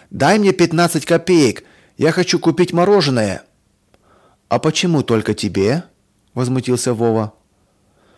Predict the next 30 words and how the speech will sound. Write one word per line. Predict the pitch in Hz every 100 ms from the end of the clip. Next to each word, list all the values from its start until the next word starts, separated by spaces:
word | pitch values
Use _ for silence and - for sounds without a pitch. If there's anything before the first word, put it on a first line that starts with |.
| _ _
"Потому | 110 139 165
что | 160
ты | 127 151
болеешь, | 160 147 117 113 113 -
тебе | - 117
нельзя", | 151 135 101 110 101 107 _ _ _ _
в | -
тон | - 151 135
ему | 117 120 127 -
ответил | 113 101 - 101
Тима. | - 95 92 80 _ _ _ - - - -
Но | 151 151
Вова | 180 185
очень | - 156 147 151
любил | 139 147 147
мороженое | 139 151 208 165 127 104 87 - _
и | 139
сразу | 135 165 185 143
захныкал: | 113 147 120 117 - 90 - _ _ _ -
"Я | 107
тоже | 98 131 131 117
хочу". | 120 104 - 107 87 - _ _ _ _ _ - - - - - _ _
"Не | - 147
плачь, | 147 135 113
сынок, | - 113 123 98 -
еще | 120 - 139
никто | 135 - - 175
ничего | 151 - 107 123
не | 123
покупает", | 113 110 113 90 87 78 -